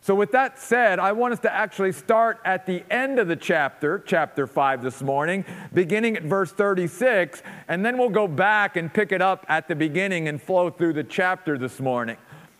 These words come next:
And the reason I want to start at the end is because of this parable that Jesus gave his followers at the end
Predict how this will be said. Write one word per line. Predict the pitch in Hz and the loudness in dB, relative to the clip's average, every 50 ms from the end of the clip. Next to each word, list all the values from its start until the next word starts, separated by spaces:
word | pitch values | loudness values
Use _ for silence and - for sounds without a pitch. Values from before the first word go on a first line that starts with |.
| _ - | _ -4
And | 170 190 | -2 0
the | 214 | 2
reason | 254 302 302 311 294 | 2 2 2 2 2
I | 277 262 | 0 0
want | 240 240 240 226 | 0 0 0 -2
to | 202 | -4
start | - - - 214 233 262 269 262 | -4 2 2 4 4 4 2 0
at | 233 175 - | 0 -2 -2
the | 190 170 151 135 | -2 -4 -2 -2
end | 156 147 147 156 160 185 190 185 190 - - - _ - | -2 -2 -2 -2 -2 -2 -4 -4 -6 -12 -20 -14 _ -2
is | 180 185 | -2 -2
because | 151 175 208 - - 208 240 220 | 0 -2 -4 -2 -2 -2 -2 -2
of | 262 247 | -2 -2
this | 226 214 - - - | -2 -2 -4 -6 -8
parable | - 220 240 262 269 233 208 165 170 175 175 | -6 -4 0 0 0 0 0 0 0 0 0
that | 160 170 151 147 | -2 -4 -6 -6
Jesus | 131 151 214 233 240 170 208 180 139 | -6 -4 -4 -4 -4 -4 -6 -6 -4
gave | 147 139 190 226 233 220 208 | -2 -2 -2 -2 -2 -2 -2
his | 170 165 - 165 | -2 -4 -6 -6
followers | - - 170 165 165 165 165 165 160 156 - | -8 -6 -4 -2 -2 -2 -2 -2 -2 -4 -4
at | - 160 175 - | -4 -6 -6 -4
the | - 175 175 196 | -4 -4 -4 -2
end | 233 247 220 180 165 | -2 -2 -4 -4 -6